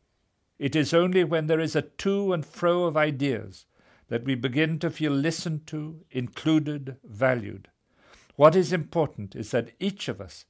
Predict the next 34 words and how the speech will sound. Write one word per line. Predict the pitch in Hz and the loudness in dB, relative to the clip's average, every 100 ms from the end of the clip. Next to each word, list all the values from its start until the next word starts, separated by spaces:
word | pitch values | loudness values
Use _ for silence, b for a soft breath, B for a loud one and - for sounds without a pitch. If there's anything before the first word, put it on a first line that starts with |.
| _ - | _ -8
begins | 120 131 156 151 | -4 0 -2 -2
to | - | -6
trust | - - 165 135 - 131 | -8 -4 -4 -4 -6 -6
in | |
our | 120 123 | -2 -2
own | 143 156 | -2 -2
beauty | 131 147 143 139 131 - | -2 -2 -2 -6 -8 -8
and | 131 | -4
our | 127 123 | -2 0
own | 131 131 | 0 -2
capacity | 131 - 123 113 - 120 | -6 -2 -2 -2 -6 -8
to | 113 | -8
do | 107 113 | -6 -6
beautiful | 98 113 117 101 | -4 -8 -8 -10
things, | 98 - 101 87 85 - B B B B B | -10 -8 -8 -10 -18 -20 B B B B B
and | 127 | 0
that | 135 147 | 2 2
we | 151 | 2
do | 147 180 | 4 4
not | 180 - | 4 2
live | 170 143 | -2 -2
simply | - 196 180 - 107 104 | -4 -2 -2 -4 -8 -6
in | 117 | -6
a | |
struggle | - - 170 160 170 | -10 -2 0 0 -4
to | - 156 | -6 -8
survive, | - 104 120 127 139 151 147 b b b - | -6 0 2 2 -2 -10 -16 b b b -6
to | 123 | -6
achieve | 120 - 180 170 160 | -4 -4 -2 0 -2
more | 127 131 120 110 113 | 0 2 4 2 -2
in | - 120 | -6 -4
a | 120 | -2
competitive | - 113 - 123 117 120 107 | -4 -4 -2 -4 -4 -6 -8
society. | - 110 - 117 107 - 90 | -8 -10 -6 -4 -4 -10 -18